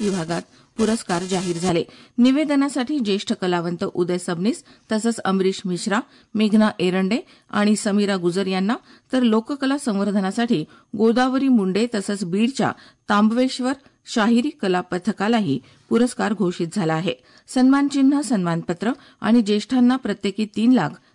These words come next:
तर युवांना प्रत्येकी एक लाख रुपये या स्वरूपाचे हे पुरस्कार लवकरच मुंबईत समारंभपूर्वक प्रदान करण्यात येतील. सुप्रसिद्ध कवी मिर्झा एक्सप्रेस नावानं ओळखले जाणारे डॉक्टर मिर्झा रफी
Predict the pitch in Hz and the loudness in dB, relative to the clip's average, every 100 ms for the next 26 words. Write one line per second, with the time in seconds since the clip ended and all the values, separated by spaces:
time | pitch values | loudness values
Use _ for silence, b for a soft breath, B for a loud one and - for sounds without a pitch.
0 | _ 233 220 190 196 247 202 131 b b | _ 0 2 2 4 4 2 -2 b b
1 | - 233 233 254 269 - 208 233 220 208 | -4 -2 -2 -4 -4 -2 -2 -2 -4 -4
2 | 180 175 190 262 b b - 226 262 214 | -6 -4 -4 -4 b b -4 -2 0 0
3 | 202 226 226 240 240 233 202 185 - 214 | -2 0 -2 -2 -2 -2 -2 -4 -2 -2
4 | 196 175 175 208 240 208 175 185 180 - | 0 -2 -2 -4 -4 -4 -2 -2 -4 -6
5 | b b - 233 262 277 277 277 202 160 | b b -2 0 2 2 2 0 -2 0
6 | 165 b b - 226 208 208 226 202 160 | -2 b b -6 -2 -2 -2 -2 -4 -4
7 | 151 165 156 170 - _ _ _ _ _ | -6 -6 -6 -8 -8 _ _ _ _ _
8 | - 302 302 311 311 294 294 - 226 220 | -6 -2 0 -2 -4 -4 -4 -2 -2 2
9 | 262 208 175 226 208 - 208 240 233 175 | 4 4 2 0 0 -2 -2 -2 0 -2
10 | 175 190 185 185 208 196 180 175 185 202 | 0 0 0 -2 -2 -4 -2 -2 -2 -2
11 | 165 190 185 175 170 196 202 190 202 | -4 -4 -4 -2 -2 -2 -4 -4 -10